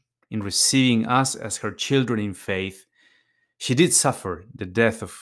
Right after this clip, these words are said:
her son. That's how the, the prophecy of Simeon was fulfilled.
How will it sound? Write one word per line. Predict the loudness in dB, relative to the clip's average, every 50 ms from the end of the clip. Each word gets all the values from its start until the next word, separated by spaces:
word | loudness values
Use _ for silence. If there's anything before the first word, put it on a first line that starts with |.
| -20 -20 -14 -10
her | -8 -6
son. | -4 -4 -4 -4 -4 -6 -8 -14 _ _ _ _ _ _ _ _ _ _ _ _ _ _ _ _ _ _ _ _ _ _ _ _ _ _ _ -6
That's | -4 -2 -2 2
how | 2 2
the, | 2 2 -2 -6 -6
the | -14
prophecy | -14 -6 0 0 0 0 -2 -6 -6 -4 -4 -4
of | -6 -4
Simeon | -2 0 2 4 4 4 4 2 0 -2
was | -8 -10 -10
fulfilled. | -10 -10 -10 -10 -10 -10 -10 -10 -12 -14 -20